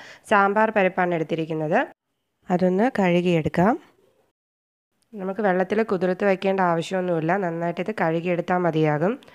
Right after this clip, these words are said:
ഇനി നമുക്കൊരു കുക്കർ അടുപ്പത്ത് വെച്ചിട്ട് അതിലേക്ക് ഈ കഴുകി വെച്ചിരിക്കുന്ന, ആ, സാമ്പാർ പരിപ്പ് ചേർത്ത് കൊടുക്കാം. അല്ലെങ്കിൽ തുവരപ്പരിപ്പെന്ന് പറയും. അത് ചേർത്ത് കൊടുക്കുക.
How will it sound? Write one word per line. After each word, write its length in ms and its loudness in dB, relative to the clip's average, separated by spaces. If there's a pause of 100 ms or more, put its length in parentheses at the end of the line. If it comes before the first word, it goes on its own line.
(680)
ഇനി 180 2
നമുക്കൊരു 380 0
കുക്കർ 340 -2
അടുപ്പത്ത് 380 0
വെച്ചിട്ട് 340 0
അതിലേക്ക് 540 0
ഈ 320 0
കഴുകി 320 2
വെച്ചിരിക്കുന്ന, 640 -2 (120)
ആ, 80 -4 (360)
സാമ്പാർ 440 -2
പരിപ്പ് 300 -2
ചേർത്ത് 340 0
കൊടുക്കാം. 480 0 (720)
അല്ലെങ്കിൽ 280 -2
തുവരപ്പരിപ്പെന്ന് 760 0
പറയും. 460 0 (380)
അത് 220 -4
ചേർത്ത് 320 -2
കൊടുക്കുക. 680 -2